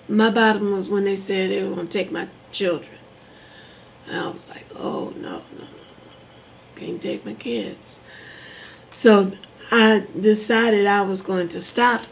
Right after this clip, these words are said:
But I was only gonna stop for a little while, just until they got off my back. But then that's when I met Jesus, and I was able to stop for good. This year,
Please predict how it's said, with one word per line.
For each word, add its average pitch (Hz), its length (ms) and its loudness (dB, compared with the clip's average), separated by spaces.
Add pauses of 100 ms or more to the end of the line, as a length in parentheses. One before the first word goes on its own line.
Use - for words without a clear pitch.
(760)
But 240 160 8
I 254 100 10
was 247 180 6
only 269 240 8
gonna 220 240 6
stop 233 400 0
for 220 240 4
a 202 40 2
little 240 260 6
while, 190 320 2
just 214 280 -4
until 196 340 -2
they 196 140 -2
got 190 220 -2
off 185 160 -2
my - 140 -10
back. 196 340 -4 (1300)
But 190 180 -2
then 196 200 2
that's 190 240 -2
when 190 120 -6
I - 60 -8
met 170 360 -8
Jesus, - 760 -2 (480)
and 170 120 -4
I 165 100 -6
was - 140 -10
able - 240 -10
to - 120 -14
stop - 320 -10 (480)
for - 100 -16
good. 180 340 -4 (920)
This 233 400 10
year, 180 400 2